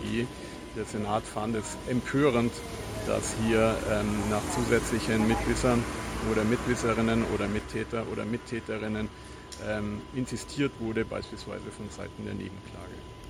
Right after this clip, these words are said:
Wem haben die geplanten Anschläge von Susanne G. gegolten? Ausspioniert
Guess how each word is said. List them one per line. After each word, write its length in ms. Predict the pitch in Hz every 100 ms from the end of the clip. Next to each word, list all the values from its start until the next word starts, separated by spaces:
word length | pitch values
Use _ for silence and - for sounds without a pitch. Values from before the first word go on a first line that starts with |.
| - - - - - - - - - - - - - - - - 113
Wem 240 | 131 127
haben 180 | 123 120
die 80 | 113
geplanten 500 | 110 107 104 107 104
Anschläge 540 | 98 107 - 104 104
von 260 | 101 107 101
Susanne 460 | - 98 107 104 104 92
G. 100 | 107
gegolten? 640 | 98 - 98 104 - 175 185 - - - - - -
Ausspioniert 760 | 143 - - 131 123 113 110